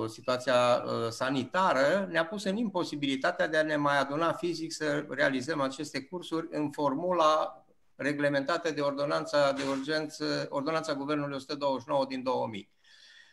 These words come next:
Și atunci am plecat de la ideea că, de exemplu, aceste cursuri de I T sunt eminamente în fața calculatorului și pe calculator.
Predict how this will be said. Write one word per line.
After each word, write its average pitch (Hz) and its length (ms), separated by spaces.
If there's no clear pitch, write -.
Și - 120
atunci 240 340
am 202 120
plecat 180 300
de 196 80
la 180 120
ideea 170 380
că, 175 100
de 156 100
exemplu, 156 400
aceste 196 380
cursuri 170 420
de 135 360
I 131 140
T - 40
sunt 135 320
eminamente 208 880
în 143 240
fața 175 380
calculatorului 135 1160
și 139 200
pe 165 160
calculator. 123 840